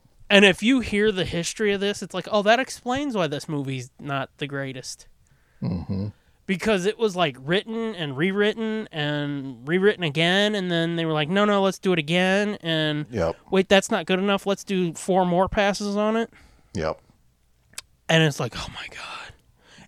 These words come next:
Speaker 1: It's Naval Construction Contract.
Speaker 2: Naval
Speaker 1: Is
Speaker 2: Construction
Speaker 1: N C C.
Speaker 2: Contract?
Speaker 1: Yeah.
Speaker 2: Hmm. Wow. Hey,
Speaker 1: Um,
Speaker 2: guess
Speaker 1: anyway.
Speaker 2: what? Guess what, fucko? Your missile's not gonna do jack shit.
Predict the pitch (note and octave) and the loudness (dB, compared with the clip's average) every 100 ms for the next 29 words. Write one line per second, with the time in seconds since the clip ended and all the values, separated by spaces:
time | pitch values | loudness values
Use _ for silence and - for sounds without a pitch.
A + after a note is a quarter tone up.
0 | - F#3+ - E3+ G3+ A#3+ B3+ - F#3 - | -2 -2 2 8 10 10 6 2 -2 -2
1 | - F#3 - - D#3 - D3 C#3+ B2+ D3 | 4 4 4 -4 -4 -2 -2 -2 -4 -6
2 | C3 A2+ - - - - _ _ _ _ | -6 -8 -18 -20 -20 -20 _ _ _ _
3 | _ _ _ _ _ _ _ _ _ _ | _ _ _ _ _ _ _ _ _ _
4 | A2 F#2+ F#2+ G2+ D3+ D3 C3+ - - - | -4 -2 0 0 2 0 0 0 0 2
5 | C3 A#2+ - C3 B2+ C#3 C#3 - _ _ | -2 -2 -2 -2 0 0 0 -2 _ _
6 | _ _ _ _ - D3+ - - - - | _ _ _ _ 0 0 0 -10 -20 -20
7 | - _ A3 F3+ - _ _ _ _ _ | -20 _ 0 0 0 _ _ _ _ _
8 | _ _ _ _ _ _ _ _ _ _ | _ _ _ _ _ _ _ _ _ _
9 | _ _ - G2 G#2+ - _ _ _ _ | _ _ -10 -6 -6 -10 _ _ _ _
10 | _ _ _ _ _ - _ _ _ _ | _ _ _ _ _ -20 _ _ _ _
11 | F#3+ F3+ D#3 F3+ B2+ A#2+ C#3+ - C#3+ D3+ | 0 2 4 4 4 4 2 4 8 6
12 | - A#2+ G#2+ A2 A2 G#2 G2 A2+ G#2 G#2+ | 4 2 2 2 2 2 0 -2 -4 -2
13 | G2 F#2 F2 F2 G2+ G#2 - - A2 F#2+ | -2 -2 -8 -6 2 2 2 -2 0 -2